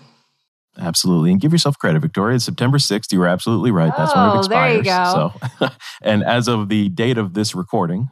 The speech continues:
Speaker 1: uh, which is May nineteenth, if I'm allowed to say that out loud.
Speaker 2: Sure, go
Speaker 1: Um,
Speaker 2: ahead.
Speaker 1: <laughs> perfect. Then that, good. That gives me, that gives me room, uh, to breathe in case I get some of these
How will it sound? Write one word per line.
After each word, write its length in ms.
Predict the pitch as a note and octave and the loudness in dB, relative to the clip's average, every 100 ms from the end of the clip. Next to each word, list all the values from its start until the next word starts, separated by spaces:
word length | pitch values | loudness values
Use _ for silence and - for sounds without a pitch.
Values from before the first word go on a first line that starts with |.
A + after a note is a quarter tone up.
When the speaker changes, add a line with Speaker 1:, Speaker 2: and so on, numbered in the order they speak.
| - | -8
Speaker 1:
uh, 260 | E2+ D#2 D#2 | -6 -4 -2
which 240 | D#2 - | -4 -4
is 220 | D#2+ C#2+ | -4 -2
May 160 | D2+ D2+ | -2 -2
nineteenth, 500 | C#2+ C2+ - D#2 D#2+ | -2 -4 -4 -2 0
if 80 | D#2 | -2
I'm 140 | C#2+ | -2
allowed 260 | D2 D2+ C#2+ | -2 -2 -4
to 80 | |
say 180 | - D#2+ | -8 -6
that 160 | C#2+ C#2+ | -8 -8
out 160 | C#2+ A1+ | -10 -10
loud. 280 | D2+ D#2 - | -10 -10 -12
Speaker 2:
Sure, 400 | - D#4+ C5 G#3+ | -4 0 0 0
go 100 | G#3 | 0
Speaker 1:
Um, 380 | D4+ E4 - - _ - C3 - | 2 2 0 -4 _ -14 -8 -6
Speaker 2:
ahead. 100 | F3 - | -8 -6
Speaker 1:
<laughs> 60 | |
perfect. 340 | A#2 F#2+ E2+ - | -4 -4 -4 -2
Then 180 | G#2 G2 | 0 0
that, 180 | F#2+ | -2
good. 160 | G2 F2+ | -2 -2
That 160 | F#2 G2 | -2 -4
gives 120 | G2 | -2
me, 160 | F#2+ F2+ | 0 0
that 200 | F#2 G#2+ | -2 -2
gives 140 | A2 | 0
me 100 | A2 | 0
room, 380 | F#2+ G2+ F#2+ F2+ | 0 0 0 0
uh, 240 | F2+ E2+ E2+ | 0 0 -2
to 140 | - | -4
breathe 240 | E2+ F2+ | 0 0
in 80 | E2 | 0
case 240 | E2 F2+ D#2+ | -2 -4 -4
I 80 | |
get 220 | D#2 F2 E2+ | -4 -4 -2
some 160 | F#2 | -2
of 40 | D#2+ | -2
these 220 | E2 | -2